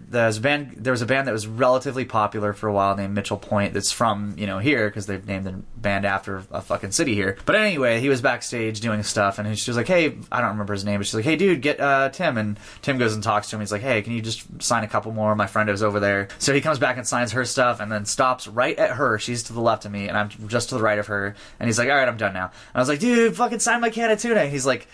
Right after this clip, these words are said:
"Is that a can of tuna?" I was like, "Yeah, will you sign it?" And he gives me the dirtiest look I've ever received in my life. Just, like,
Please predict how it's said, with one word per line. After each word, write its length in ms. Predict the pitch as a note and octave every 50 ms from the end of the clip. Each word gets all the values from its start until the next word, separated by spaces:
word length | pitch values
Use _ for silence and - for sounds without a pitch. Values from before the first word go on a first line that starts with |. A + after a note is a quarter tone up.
| - - - - - _ _ _ -
"Is 120 | - A2+ -
that 140 | B2 B2+ D3+
a 40 | D#3+
can 280 | E3 - E3 D#3+ D3
of 80 | C#3 A#2+
tuna?" 420 | - - A2+ G#2+ A2 B2+ C#3+ E3
I 40 | -
was 100 | C#3 C#3
like, 180 | D3 C#3+ - F3+
"Yeah, 300 | C4 C4+ C#4 B3 A3+ G#3
will 100 | F#3+ F3+
you 120 | F3 F#3
sign 280 | E3+ - F3 D#3+ F3 G3+
it?" 160 | G#3+ G3 -
And 140 | - B2 C3
he 80 | C#3 D3
gives 320 | B2+ - D3+ D3 C#3+ C#3+
me 300 | D3 C#3+ D3 D3 C#3+ C3+ - - - -
the 100 | C3+ B2+
dirtiest 600 | A2+ G#2 - - C#3 C3 C#3 C#3 C#3+ D3 C#3+ -
look 240 | - C#3 A#2 G#2+ - -
I've 160 | A2+ A2 -
ever 180 | G#2 A#2 A2+
received 500 | A#2+ B2+ A#2 A2 A2 - - B2 A2+ G#2+ G#2+
in 120 | A2 A2
my 180 | A2 G#2+ A2 A2
life. 420 | A2 A2 G2+ G2 G2 G2+ - - - - -
Just, 240 | C3+ C#3 G3 F3
like, 240 | D3+ B2+ - G#3+ -